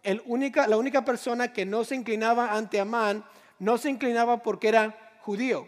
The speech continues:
¿Qué quiere decir ser judío? Él tenía convicciones. Él seguía lo que la Biblia dice. La Biblia dice que no se iba a hincar ante ninguna otra persona o imagen,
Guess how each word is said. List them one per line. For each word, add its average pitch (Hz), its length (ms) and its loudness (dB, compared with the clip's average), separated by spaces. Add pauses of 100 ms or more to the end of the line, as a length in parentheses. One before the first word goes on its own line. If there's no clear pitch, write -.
¿Qué 190 120 -2
quiere 240 200 4
decir 233 420 2
ser 240 220 0
judío? 233 400 -2
Él 208 100 0
tenía 247 240 -2
convicciones. 247 720 -6 (640)
Él 220 160 8
seguía 240 260 4
lo 247 120 2
que 247 100 -2
la 240 100 4
Biblia 233 280 0
dice. 240 300 -4
La 170 100 -2
Biblia 220 200 0
dice 220 220 -2
que 220 80 -4
no 220 100 -2
se 214 120 -6
iba 233 100 -2
a 226 40 -2
hincar 226 300 4
ante 233 220 -2
ninguna 208 300 -2
otra 233 200 -2
persona 233 380 0
o 220 120 4
imagen, 233 540 0